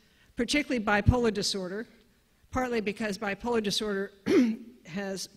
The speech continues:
by far the most connection to creativity, and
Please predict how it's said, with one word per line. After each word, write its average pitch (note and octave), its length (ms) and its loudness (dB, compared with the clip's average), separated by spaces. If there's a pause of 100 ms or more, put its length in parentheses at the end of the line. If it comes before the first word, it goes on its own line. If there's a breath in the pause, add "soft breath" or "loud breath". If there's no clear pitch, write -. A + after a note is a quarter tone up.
by G3 180 -4
far G#3 260 -2
the F#3+ 80 -4
most F#3 280 -4
connection G#3 580 0
to F#3+ 180 -6
creativity, F#3 680 -10 (1080 loud breath)
and A3+ 340 4